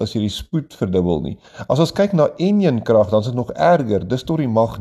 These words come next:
drie. So teen honderd en twintig, daai jaar is G R, het so twintig kilowatt nodig om die windweerstand te oorkom. Teen tweehonderd en dertig moet hy al honderdvierenveertig kilowatt uit die enjin gebruik net om die windweerstand te oorkom.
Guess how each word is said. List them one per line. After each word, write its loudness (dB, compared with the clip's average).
drie. 0
So 2
teen 0
honderd 2
en 0
twintig, 2
daai 4
jaar 4
is 0
G -10
R, 4
het 0
so -2
twintig -2
kilowatt 0
nodig 2
om -2
die 0
windweerstand 0
te -4
oorkom. -2
Teen 2
tweehonderd 2
en 0
dertig 4
moet -2
hy 2
al 4
honderdvierenveertig -2
kilowatt 2
uit -2
die -4
enjin -4
gebruik 2
net -2
om -4
die 0
windweerstand 0
te -8
oorkom. -6